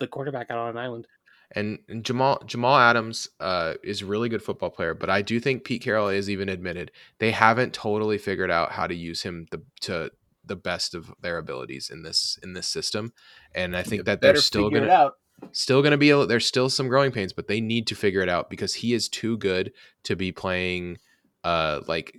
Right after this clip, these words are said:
Speaker 2: to be doing stuff like that where he's just getting put, he's getting put in a position to fail. That's a coaching,
Speaker 1: Dude,
Speaker 2: it's a
Speaker 1: they've got
Speaker 2: coaching fail.
Speaker 1: seventy million reasons to figure this out, though.
Speaker 2: Yeah, it's Jamal. Jamal needs to, Jamal needs to be put in a position to succeed. They need to figure out the right way to use him. This is ridiculous.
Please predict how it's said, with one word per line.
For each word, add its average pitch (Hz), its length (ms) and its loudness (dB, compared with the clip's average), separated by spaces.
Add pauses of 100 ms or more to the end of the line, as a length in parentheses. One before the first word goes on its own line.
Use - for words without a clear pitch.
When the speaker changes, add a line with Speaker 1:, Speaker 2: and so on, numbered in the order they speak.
Speaker 2:
to 117 120 -4
be 98 180 -2
doing 95 340 -4
stuff 87 300 -6
like 82 140 -6
that 65 220 -4
where 78 140 -6
he's - 220 -6
just - 180 -8
getting 85 220 -6
put, - 260 -6
he's 120 220 -12
getting 156 220 0
put 143 200 0
in 139 60 0
a 131 40 -2
position 110 360 -4
to 90 40 -8
fail. 76 300 -6
That's 104 180 -4
a - 40 -16
coaching, 82 380 -8 (300)
Speaker 1:
Dude, - 60 -8
Speaker 2:
it's - 100 -4
a - 20 4
Speaker 1:
they've 151 60 0
got 135 80 4
Speaker 2:
coaching 180 160 2
fail. 175 140 -2
Speaker 1:
seventy 160 280 2
million 135 380 -2
reasons 120 380 -6
to 120 100 -6
figure 113 260 -6
this 110 180 -8
out, 110 220 -8
though. - 240 -14 (100)
Speaker 2:
Yeah, - 200 -18
it's - 160 -8
Jamal. 113 340 0
Jamal 107 320 -2
needs 117 300 -6
to, 98 240 -2
Jamal 98 320 -4
needs 104 320 -10
to 98 120 -8
be 87 220 -8
put 82 240 -6
in 69 80 -8
a 82 80 -8 (220)
position 87 320 -8
to - 80 -10
succeed. - 340 -12
They 90 120 -8
need 98 100 -4
to 101 60 -2
figure 92 200 -4
out 85 180 0
the 80 80 -8
right 71 180 -6
way 65 120 -10
to - 140 -14
use - 160 -14
him. - 120 -18
This 67 120 -14
is - 160 -6
ridiculous. 64 560 -10